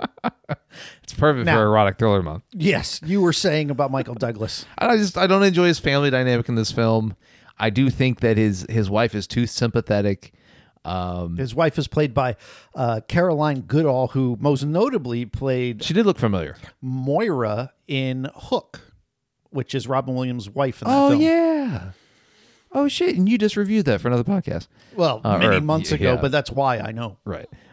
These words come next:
Speaker 1: Um, I don't enjoy his family dynamic. I don't enjoy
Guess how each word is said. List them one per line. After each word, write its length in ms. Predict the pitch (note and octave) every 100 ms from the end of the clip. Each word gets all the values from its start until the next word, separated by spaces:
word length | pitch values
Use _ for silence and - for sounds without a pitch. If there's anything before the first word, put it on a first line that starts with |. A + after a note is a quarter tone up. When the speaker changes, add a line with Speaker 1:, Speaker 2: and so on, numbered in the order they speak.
| _ -
Speaker 1:
Um, 640 | A2 G#2+ G#2 G2 F#2+ F2 _ _ _ _ _ _ _ _ - -
I 100 | A#2
don't 120 | C#3
enjoy 160 | C3 C3
his 140 | A#2+
family 240 | B2 A#2 A2
dynamic. 560 | A2 A2 G#2+ G#2 - -
I 120 | G#2+
don't 300 | C3 D#3+ A3
enjoy 800 | F#3+ G2+ A2+ A2+ A#2 A2+ G#2